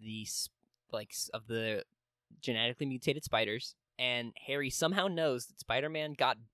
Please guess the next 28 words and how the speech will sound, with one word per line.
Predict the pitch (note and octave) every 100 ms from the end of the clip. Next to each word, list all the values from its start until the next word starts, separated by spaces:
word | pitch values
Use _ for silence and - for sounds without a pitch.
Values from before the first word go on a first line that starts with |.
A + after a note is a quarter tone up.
| _ -
bitten | D3+ E3+ D#3+
by | C#3+ C#3+
these | C3+
spiders, | - D#3 D#3+ A#2 A2
and |
that's | A2+ A#2
how | C3
he | B2+
got | B2
his | B2+
powers. | - - C#3 A2 A2+
It's | - B2
never | B2
explained | D3 - E3 D#3
how | C#3
he | C3+ -
figured | D#3 C3+ A#2+
this | A2+
out. | D3+ A2 -
He | - A#2+
just | -
knows. | B2 G#2+ G#2+ - - -
And | C3 A#2+ A#2+
he | C#3
determines | B2 - C#3+ C3 A#2+
that | - -
he | - B2
needs | A#2+ A#2+ A2 -